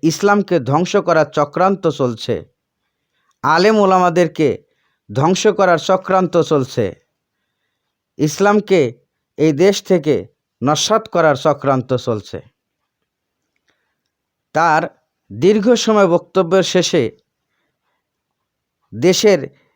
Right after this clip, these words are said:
এই করুণ অবস্থার জন্য কিছু স্বার্থপর আলেমদেরকেও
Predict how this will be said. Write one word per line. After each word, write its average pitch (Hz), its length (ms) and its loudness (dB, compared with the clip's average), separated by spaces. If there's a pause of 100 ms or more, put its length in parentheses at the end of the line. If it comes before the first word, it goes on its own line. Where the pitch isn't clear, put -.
(320)
এই 170 160 4
করুণ 180 400 2
অবস্থার 185 560 0
জন্য 160 460 -2 (220)
কিছু 170 320 -2
স্বার্থপর 156 760 -2 (360)
আলেমদেরকেও 151 960 0